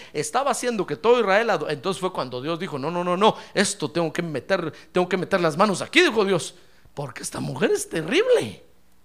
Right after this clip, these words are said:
Así debieran de vivir mis hijos", dijo Dios, "con esa certeza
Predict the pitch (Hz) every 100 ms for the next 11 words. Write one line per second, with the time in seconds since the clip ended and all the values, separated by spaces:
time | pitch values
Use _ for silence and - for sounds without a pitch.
0 | - - - - - - - - - -
1 | - 139 - 339 349 269 294 277 240 214
2 | 247 247 220 - 440 - 370 226 262 277
3 | 262 262 247 - - - 226 311 277 -
4 | 196 185 - 523 494 480 466 220 -